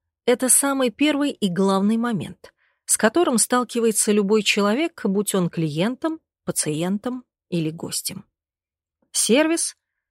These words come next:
это то, что определяет не только качество предоставляемой услуги,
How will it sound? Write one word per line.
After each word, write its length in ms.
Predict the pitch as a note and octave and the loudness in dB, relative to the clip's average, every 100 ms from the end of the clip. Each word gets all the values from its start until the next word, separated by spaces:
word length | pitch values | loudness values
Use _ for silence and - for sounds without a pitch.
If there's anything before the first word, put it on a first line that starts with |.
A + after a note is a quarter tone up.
| _ | _
это 220 | G#3+ G#3+ | 0 4
то, 120 | C#4+ F4+ | 4 2
что 200 | - C#4+ | 2 2
определяет 640 | C#4 A#3 B3 C4+ C4+ - | 2 2 2 2 0 0
не 160 | A3+ A#3 | 2 2
только 400 | - E4 - B3+ | 2 -2 0 -4
качество 680 | - A#3+ A#3+ A#3+ - A3 A3 | -2 -4 -2 -4 -2 -2 0
предоставляемой 920 | G3 F#3 - F3 F3 F#3 G3 G#3 A#3 | 0 0 0 0 0 0 2 2 0
услуги, 520 | B3+ D4 A#3+ C#3+ B2 | -2 -2 -4 -4 -12